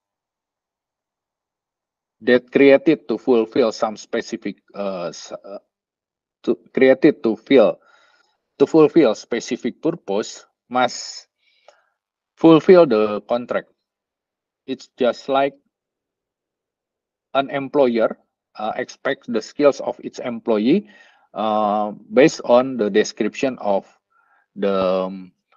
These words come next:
job vacancy. And the employee who want to fill the position,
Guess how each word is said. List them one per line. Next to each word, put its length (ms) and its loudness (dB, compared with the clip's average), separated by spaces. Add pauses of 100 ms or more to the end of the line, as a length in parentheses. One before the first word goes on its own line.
(580)
job 240 4
vacancy. 680 -4 (640)
And 440 -2
the 160 4
employee 580 0
who 120 -4
want 300 0
to 100 -4
fill 240 -4
the 80 -4
position, 720 -8